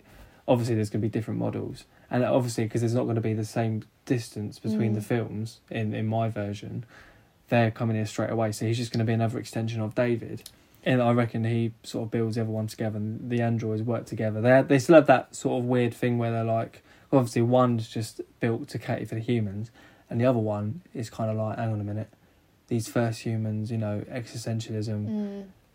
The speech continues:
Speaker 1: and they end up having a fight.
Speaker 2: <laughs>
Speaker 1: S-, again, or m-, no, sorry, maybe the head of that one just convinces him
Speaker 2: Mm.
Speaker 1: that, "What are you doing, brother? There's
Speaker 2: Yeah.
Speaker 1: better life out here than these humans. Stop serving them." And then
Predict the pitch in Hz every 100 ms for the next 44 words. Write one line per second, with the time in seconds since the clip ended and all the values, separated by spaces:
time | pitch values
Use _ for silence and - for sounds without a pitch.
0 | _ - 226 107 - - _ _ 123 117
1 | 110 107 104 - - - _ _ _ -
2 | 113 107 104 - 107 104 104 - - 214
3 | - _ _ _ - - - 113 120 113
4 | 113 110 - _ - 151 139 165 190 165
5 | 123 - 143 120 110 135 135 131 117 139
6 | 117 107 - - 120 117 117 113 113 120
7 | - 117 120 120 113 113 113 110 - -
8 | - 208 208 202 202 - - - _ _
9 | _ - 123 117 117 117 120 117 110 104
10 | 107 110 135 113 104 120 - 117 113 117
11 | 113 - 113 110 110 110 113 113 101 107
12 | - - - 113 113 104 101 107 - -
13 | - - - _ _ 117 113 113 110 110
14 | 110